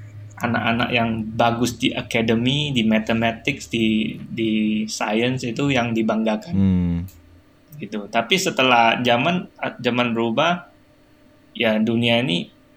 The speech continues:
Speaker 1: balance
Speaker 2: Benar,
Speaker 1: gitu.
Speaker 2: benar.
Speaker 1: Semuanya itu,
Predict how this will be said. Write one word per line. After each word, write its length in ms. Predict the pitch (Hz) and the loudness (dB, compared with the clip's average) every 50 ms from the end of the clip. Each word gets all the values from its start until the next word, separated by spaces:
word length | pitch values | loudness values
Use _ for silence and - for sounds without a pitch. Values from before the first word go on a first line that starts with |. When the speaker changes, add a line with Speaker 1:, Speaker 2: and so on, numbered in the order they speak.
| _ _ _ _ _ _ - | _ _ _ _ _ _ -6
Speaker 1:
balance 680 | - - 127 143 143 135 123 110 107 107 104 104 - | -2 -2 0 2 2 2 4 4 4 2 0 0 -2
Speaker 2:
Benar, 200 | 92 90 92 87 | 0 2 2 2
Speaker 1:
gitu. 100 | 80 76 | 2 0
Speaker 2:
benar. 140 | 80 85 85 | 0 0 0
Speaker 1:
Semuanya 680 | 82 123 123 127 127 131 127 127 127 127 127 127 131 135 | 2 2 2 2 4 4 4 4 4 4 4 4 2 2
itu, 340 | 135 131 160 160 156 - | 0 0 0 -2 -2 -2